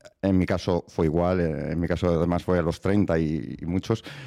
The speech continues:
y también, eh, me siento muy reflejado, mm, al leer tu libro, eh, en mucha de esa, de esos recuerdos, ¿no? Que, de que luego profundizaremos más. Pero, mm,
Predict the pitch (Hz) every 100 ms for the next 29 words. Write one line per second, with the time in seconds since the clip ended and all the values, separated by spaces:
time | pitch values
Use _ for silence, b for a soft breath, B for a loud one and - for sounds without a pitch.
0 | B 92 90 90 101 104 87 87 85 104
1 | 101 104 101 92 98 101 107 110 - 85
2 | 82 - 73 76 80 80 76 82 85 90
3 | 69 69 69 78 71 67 80 90 92 87
4 | 87 - 87 85 82 82 73 87 101 85
5 | 80 92 92 82 80 80 90 95 B B
6 | B - _ 76 78 85 92 92 82 -
7 | 87 85 78 78 80 76 76 73 B B
8 | B _ - 104 101 95 92 87 76 90
9 | 85 82 80 78